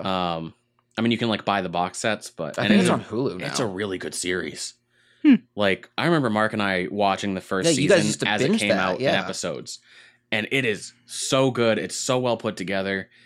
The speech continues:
Speaker 1: It's, it was very much its own thing. I didn't feel like it was, like, trying to be everything else. And it
Speaker 3: Mm-hmm.
Speaker 1: was before the big rise in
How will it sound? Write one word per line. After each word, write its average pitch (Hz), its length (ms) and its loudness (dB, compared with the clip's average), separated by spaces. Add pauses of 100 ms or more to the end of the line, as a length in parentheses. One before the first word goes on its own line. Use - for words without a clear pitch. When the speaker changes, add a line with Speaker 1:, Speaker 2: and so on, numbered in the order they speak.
(760)
Speaker 1:
It's, 110 200 -4 (120)
it 135 80 6
was 135 160 2
very 143 220 4
much 131 240 0
its 117 180 -2
own 104 320 0
thing. 98 400 -4
I 98 80 0
didn't 98 200 -4
feel 101 160 -4
like 95 120 -4
it - 80 -6
was, 92 200 -6
like, 92 160 -4
trying 92 460 -2
to 92 80 -6
be 90 220 -2
everything 87 360 -6
else. 92 320 -6
And 220 100 8
it 220 40 10
Speaker 3:
Mm-hmm. 185 180 6
Speaker 1:
was - 80 -2
before 135 260 2
the 117 80 0
big 107 300 -2
rise 101 680 0
in 92 280 -6